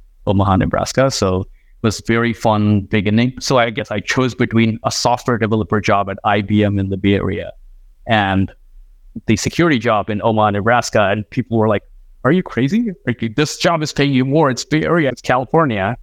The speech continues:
And I was like, "Well, I want to do security." <laughs> And this is that opportunity I've been waiting for forever, right? So that's where I ended up getting into actual security and realized how it's very different from what I had imagined,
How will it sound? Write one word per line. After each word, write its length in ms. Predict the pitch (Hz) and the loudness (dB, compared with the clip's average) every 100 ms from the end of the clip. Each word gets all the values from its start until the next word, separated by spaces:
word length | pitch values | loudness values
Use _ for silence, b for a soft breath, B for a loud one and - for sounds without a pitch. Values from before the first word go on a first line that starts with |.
| - - - | -14 -20 -10
And 100 | - | 0
I 60 | 107 | 2
was 140 | 107 | 2
like, 280 | 107 101 - - - - - - | 0 -4 -6 -20 -20 -20 -14 -2
"Well, 120 | 113 | 0
I 40 | |
want 220 | 107 139 120 | 2 0 -4
to 40 | |
do 60 | 113 | -6
security." 500 | 113 135 127 104 - | -4 -2 0 0 -2
<laughs> 60 | - b b b - | -8 b b b -4
And 380 | 113 104 104 113 | -2 0 -2 -2
this 160 | 127 | -2
is 80 | 131 | 0
that 180 | 127 120 | 0 0
opportunity 560 | 110 107 - 143 123 | -2 -4 -2 -2 0
I've 120 | 110 107 | 0 -2
been 160 | 110 | -2
waiting 320 | 107 131 131 123 | 0 0 0 -2
for 140 | 113 | -2
forever, 500 | 104 104 107 104 - - | -2 0 2 2 -2 -2
right? 200 | 107 104 | -2 0
So 80 | 110 - | -4 -2
that's 280 | 110 - - - - - - - - | -2 -4 -16 -20 -20 -20 -20 -20 -8
where 220 | - 120 113 | 0 2 2
I 100 | 113 | 0
ended 300 | 127 143 156 | -2 0 0
up 160 | 127 104 | 0 0
getting 260 | 113 107 110 | 0 2 0
into 220 | 104 110 | 0 2
actual 360 | 117 110 - | 2 0 -2
security 640 | 107 107 - 113 107 101 95 - | -4 -4 0 0 2 2 0 -2
and 220 | 107 101 | -4 0
realized 440 | 117 123 110 107 | 0 2 0 -4
how 160 | - 110 | 0 0
it's 160 | 107 - - | 0 -4 -2
very 260 | 123 127 | 0 0
different 360 | 117 113 117 104 | -2 -2 -4 -2
from 160 | 113 | -2
what 200 | 98 110 | 0 0
I 120 | 110 101 | 0 -2
had 180 | 107 | -2
imagined, 500 | 95 101 110 156 208 | -2 0 0 2 0